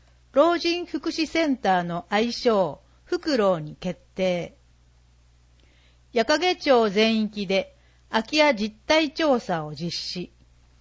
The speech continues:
矢掛病院の院内売店運営事業者募集。元タカラジェンヌたちの夢の共演、チケット販売中。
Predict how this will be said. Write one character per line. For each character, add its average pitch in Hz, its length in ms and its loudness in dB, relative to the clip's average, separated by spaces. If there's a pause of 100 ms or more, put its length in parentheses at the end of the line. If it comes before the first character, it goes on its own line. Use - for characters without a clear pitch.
(1300)
矢 220 120 0
掛 311 360 2
病 339 320 4
院 196 160 -2
の 180 220 -4
院 277 260 0
内 285 280 0
売 262 260 4
店 175 480 -4
運 311 320 -2
営 320 180 0
事 262 140 -6
業 262 240 4
者 - 260 -8 (160)
募 180 140 -4
集。 180 480 -6 (2000)
元 247 540 2
タ 233 140 -6
カ 320 140 4
ラ 339 160 6
ジ 285 80 2
ェ 320 100 4
ン 285 60 2
ヌ 214 120 0
た 214 160 -2
ち 175 160 -12
の 175 220 -8
夢 220 300 0
の 220 140 2
共 208 380 0
演、 190 360 -4 (300)
チ 262 180 -6
ケ 381 140 2
ッ 370 60 -4 (120)
ト 302 120 4
販 233 320 2
売 214 300 2
中。 196 420 -6